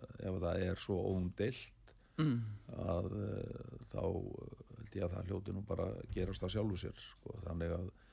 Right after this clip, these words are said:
Speaker 1: en
Speaker 2: Að
Speaker 1: það
Speaker 2: hún,
Speaker 1: er eitthvað
Speaker 2: að
Speaker 1: sem
Speaker 2: hún
Speaker 1: verður
Speaker 2: segi
Speaker 1: bara
Speaker 2: af sér.
Speaker 1: að koma í ljós.
Speaker 2: Já.
Speaker 1: Og, eh, það er ekki ólíklegt,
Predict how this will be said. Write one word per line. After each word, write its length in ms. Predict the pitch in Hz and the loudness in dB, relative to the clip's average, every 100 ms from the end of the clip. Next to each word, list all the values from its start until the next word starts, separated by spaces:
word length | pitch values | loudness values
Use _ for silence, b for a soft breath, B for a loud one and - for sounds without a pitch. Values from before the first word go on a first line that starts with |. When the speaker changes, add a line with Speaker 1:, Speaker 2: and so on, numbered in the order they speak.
| b b - | b b 2
Speaker 1:
en 60 | |
Speaker 2:
Að 60 | 151 | 6
Speaker 1:
það 140 | 160 117 | 8 8
Speaker 2:
hún, 80 | |
Speaker 1:
er 60 | 147 | 8
eitthvað 180 | 143 165 | 6 8
Speaker 2:
að 60 | 165 | 8
Speaker 1:
sem 80 | 123 | 10
Speaker 2:
hún 40 | |
Speaker 1:
verður 160 | 123 120 | 10 10
Speaker 2:
segi 100 | 139 | 8
Speaker 1:
bara 120 | 113 | 8
Speaker 2:
af 60 | 107 | 8
sér. 40 | |
Speaker 1:
að 60 | 117 | 6
koma 120 | 113 | 8
í 40 | |
ljós. 480 | 98 90 80 - - | 6 6 2 -2 0
Speaker 2:
Já. 300 | 151 143 123 160 - | 4 6 4 -4 -4
Speaker 1:
Og, 340 | 95 95 95 92 95 | 0 2 2 2 4
eh, 680 | 95 95 98 - - - - | 4 4 2 -2 -4 -8 -2
það 180 | 87 95 | 2 2
er 60 | 135 | 2
ekki 160 | 123 98 | 0 2
ólíklegt, 460 | 95 92 95 90 | 2 2 0 -2